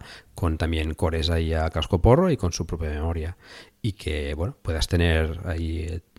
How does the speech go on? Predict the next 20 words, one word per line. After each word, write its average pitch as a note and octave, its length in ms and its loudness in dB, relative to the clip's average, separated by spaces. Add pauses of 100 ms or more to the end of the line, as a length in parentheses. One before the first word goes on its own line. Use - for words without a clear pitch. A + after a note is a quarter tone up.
(240)
configurar E2+ 360 4
tu F2 120 2
Mac F2 200 2
Pro F3 320 10
con, E2 640 -6 (640)
con C#2+ 260 -10
veinticuatro D#2+ 640 0
cores B2+ 340 6
o F#2+ 80 2
con E2 240 -2
treinta D#2 320 -6
y D2+ 60 -2
seis F2+ 220 -2
cores B2 340 2
o F#2 140 0
con F2 140 0
sesenta D#2+ 380 -4
y D#2 40 -2
cuatro F2+ 320 0
cores, A#2 360 0